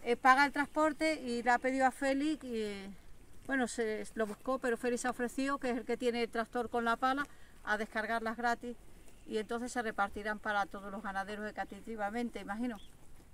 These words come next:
No sé, me lo ha dicho ahora, ayer me llamó la alcaldesa que no había llamado, había estado atendiendo primero a la gente mayor que tuvieron crisis de ansiedad y esto por lo del fuego, y entonces ayer nos llamó a casi toda la gente que teníamos animales a ver lo que necesitábamos,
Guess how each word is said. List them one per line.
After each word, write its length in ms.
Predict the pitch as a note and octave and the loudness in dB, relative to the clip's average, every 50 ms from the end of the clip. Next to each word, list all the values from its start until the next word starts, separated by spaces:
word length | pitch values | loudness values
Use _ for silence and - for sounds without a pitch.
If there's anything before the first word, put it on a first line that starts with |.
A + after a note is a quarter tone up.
| - - - | -16 -12 -6
No 100 | A3+ A#3 | -6 -4
sé, 220 | A#3 - C4+ B3+ A3+ | -2 0 0 0 0
me 100 | A3 A#3 | 0 2
lo 100 | A#3 A#3 | 4 6
ha 380 | A#3 A#3 A3+ A3 A3 A3 A#3 | 6 6 6 4 2 2 2
dicho 340 | A3+ B3+ A#3 - - A#3+ A#3 | 0 -2 -2 -4 -2 0 0
ahora, 560 | A#3 A#3 A3+ A3+ A3+ B3 C4 C#4 C4+ B3 A#3 A3+ | 2 2 2 2 2 2 2 4 4 4 4 4
ayer 280 | A3+ G3+ A#3+ B3 A#3 | 2 2 0 0 0
me 140 | A#3 B3 A#3+ | 0 0 2
llamó 260 | A#3 C#4 A#3+ A#3 A#3+ | 4 4 4 4 4
la 120 | B3 A#3+ A#3 | 4 4 4
alcaldesa 560 | A#3 - A#3+ A#3 A#3 C4 C4+ - - C4+ C4+ | 4 2 0 2 2 0 -2 0 -2 -2 -2
que 180 | - B3+ A#3 A3+ | 0 -2 0 2
no 80 | A#3+ | 2
había 180 | A#3+ A#3 A#3 A3+ | 2 2 0 0
llamado, 460 | G#3+ B3+ A#3 A3 A3+ A3+ A3+ A3+ A3+ | 0 0 -2 0 0 0 0 0 0
había 180 | A3+ A3+ B3+ C4+ | 2 2 2 2
estado 320 | - - C#4 C4 C4 C4+ | 4 6 8 8 8 8
atendiendo 460 | C4 B3 - B3+ B3 B3 B3+ B3+ B3+ | 6 6 4 0 0 0 0 -2 -2
primero 300 | - B3+ A#3+ B3 B3+ B3 | -2 -2 -2 0 0 2
a 20 | A#3+ | 2
la 100 | A#3+ B3+ | 2 2
gente 280 | C4 B3+ A#3 - B3 | 0 0 -2 -2 0
mayor 520 | A#3 A#3 A3+ A#3 A3+ C4 C#4 C#4+ C#4+ C4+ - | 2 2 2 2 2 0 0 0 0 -2 -2
que 160 | - C4 B3 | -2 -2 -2
tuvieron 560 | - A#3+ A#3 A#3 A#3 B3 B3 A#3+ B3 B3 A#3 | -2 -2 -2 -2 0 0 0 0 0 -2 -4
crisis 400 | - - - A#3 A#3+ - - A3+ | -4 -6 -8 -8 -6 -6 -4 -4
de 60 | A#3 | -4
ansiedad 420 | A3+ A3+ - A#3 A3+ A#3 B3 A#3+ B3 | -4 -4 -4 -4 0 0 2 2 2
y 80 | B3+ | 0
esto 240 | B3+ B3+ - - A3 | -2 -2 -4 -6 -6
por 140 | - A3+ G#3+ | -6 -6 -6
lo 100 | A3 G#3+ | -4 -4
del 120 | A3 A3 | -6 -6
fuego, 380 | - - C4 C4+ C4 C4+ C#4+ C#4+ - - - - - - - - - - - - - | -4 0 0 0 0 0 -2 -6 -8 -12 -14 -16 -16 -16 -16 -16 -16 -14 -12 -6 -2
y 60 | A#3 | -2
entonces 800 | A#3 A3 - B3 B3+ B3+ A#3+ - C#4 C4+ C4+ C4 B3+ A#3 - - - - - - - - - - - - - - - - | -2 0 0 0 0 0 0 0 0 2 2 2 2 0 -4 -8 -12 -12 -12 -16 -18 -20 -20 -20 -18 -16 -16 -14 -6 -4
ayer 580 | G#3+ A3 G#3+ A#3 B3 A#3+ B3 A#3+ A#3+ A#3+ A3+ | -4 -2 0 2 2 2 2 2 0 0 -2
nos 220 | A3+ A#3 A#3 A3+ C4 | -2 -2 -2 0 0
llamó 420 | B3+ A3 G#3+ G#3+ A#3 A#3+ A#3+ A#3+ | 0 -2 0 0 2 2 2 2
a 160 | A3+ A3+ A3 | 2 0 0
casi 300 | G#3+ - A3 - - A3+ | -2 -4 -6 -6 -6 -6
toda 240 | - - A3+ G#3+ A#3 | -6 -6 -4 -2 -2
la 100 | A3+ A3 | -2 -2
gente 240 | A3 A#3 A3+ A#3+ A3 | -2 -2 -4 -4 -4
que 80 | A3 G#3+ | -4 -4
teníamos 380 | A3 G#3+ A3+ A3+ A3+ A#3 B3+ | -4 -2 -2 0 0 2 2
animales 560 | A3+ G#3+ G#3+ A3 A#3 B3+ C4+ C#4+ D4 D4+ D4+ D4+ | 2 0 0 2 4 4 6 6 4 4 4 4
a 60 | B3+ | 4
ver 140 | A#3 A#3 A#3 | 4 2 0
lo 80 | A#3 A3+ | -2 -2
que 100 | - A#3 | -2 -4
necesitábamos, 960 | A3 A#3 - A#3 - - A3 - B3 B3+ C4+ C#4+ D4 D4 D4 D#4 D#4 D#4+ | -4 -4 -4 -6 -8 -8 -2 2 4 4 6 6 4 4 4 4 2 2